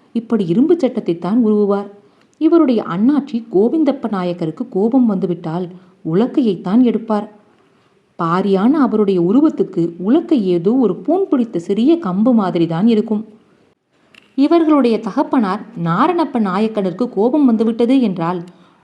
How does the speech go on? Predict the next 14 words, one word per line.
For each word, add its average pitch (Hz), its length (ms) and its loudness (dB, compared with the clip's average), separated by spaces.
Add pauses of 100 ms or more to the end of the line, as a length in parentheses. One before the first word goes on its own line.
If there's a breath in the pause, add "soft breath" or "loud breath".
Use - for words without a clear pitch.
(100)
நோக்காலை 233 540 0 (220)
நுகத்தடி 240 460 0
எடுத்து 190 300 0
அடிக்க 196 420 -4
ஆரம்பித்து 220 380 -2
விடுவார். 202 380 -2 (540 soft breath)
இவர்களுடைய 220 720 -2
தாத்தா 220 460 -6
வெங்கடப்ப 220 560 -2
நாயக்கர் 214 460 -6 (160)
கலப்பையே 214 560 0
எடுத்து 262 300 0
கொண்டு 196 220 -4
வருவாராம். 220 460 -2